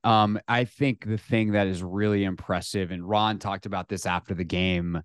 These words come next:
um, and I've talked about this a ton, and, and we've talked about it on the podcast with Logan, is, like, his demeanor is fantastic.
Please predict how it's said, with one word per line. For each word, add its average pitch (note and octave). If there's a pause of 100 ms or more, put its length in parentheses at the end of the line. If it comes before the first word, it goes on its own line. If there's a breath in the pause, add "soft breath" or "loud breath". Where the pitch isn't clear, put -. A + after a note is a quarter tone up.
(300 loud breath)
um, F2+
and G2+
I've F#2
talked F#2+
about F2+
this E2+
a F2+
ton, F2+
and, E2
and F2
we've F2+
talked F2
about F#2
it -
on E2+
the E2
podcast E2+
with E2
Logan, E2
is, D2+
like, E2
his C3
demeanor F2+
is E2 (140)
fantastic. D2